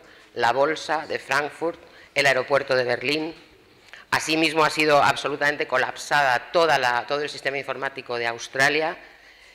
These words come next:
y también en Estados Unidos. Durante las primeras horas de la mañana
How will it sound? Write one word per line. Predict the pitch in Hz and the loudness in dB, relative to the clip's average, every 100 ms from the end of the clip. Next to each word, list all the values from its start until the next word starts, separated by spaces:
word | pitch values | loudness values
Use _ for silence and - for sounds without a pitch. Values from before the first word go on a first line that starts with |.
| _ _ - | _ _ -10
y | |
también | 127 127 135 | -4 0 2
en | 135 | 2
Estados | 117 - 117 110 | 0 -2 -2 -2
Unidos. | 110 - - - - _ - - - _ | -8 -12 -16 -18 -20 _ -20 -20 -20 _
Durante | 143 143 131 | -2 -2 0
las | 135 131 | 0 0
primeras | 139 139 151 156 | 0 4 2 4
horas | 147 143 | 2 2
de | 143 | 0
la | 131 | 0
mañana | 127 151 165 175 185 | 0 0 2 2 2